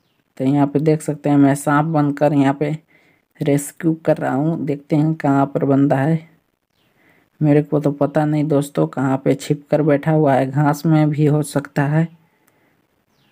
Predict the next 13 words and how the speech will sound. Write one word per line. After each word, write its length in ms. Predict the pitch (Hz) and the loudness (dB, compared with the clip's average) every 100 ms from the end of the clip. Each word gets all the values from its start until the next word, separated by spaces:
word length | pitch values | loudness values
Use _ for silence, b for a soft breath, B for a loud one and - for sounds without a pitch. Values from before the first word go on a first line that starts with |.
| _ _ _ _ _ _ _ _ _ _ _ _ _ _ _ - | _ _ _ _ _ _ _ _ _ _ _ _ _ _ _ -2
अब 240 | 139 143 | 0 2
देखते 360 | 147 143 - 151 | 2 0 -2 -2
हैं 160 | 135 | 2
दोस्तों 360 | 143 143 - 151 | 2 0 0 -2
कहाँ 280 | 156 139 135 | 0 -2 -2
पे 160 | - 135 | 0 0
है, 80 | 139 | 2
चलिए 280 | 143 143 147 | 4 2 2
खड़ा 280 | - 135 135 | -2 0 2
हो 180 | 135 | 2
जाते 320 | 147 139 131 143 | 2 2 2 -2
हैं 240 | 127 139 | 0 2
हम। 220 | 143 160 | 2 -2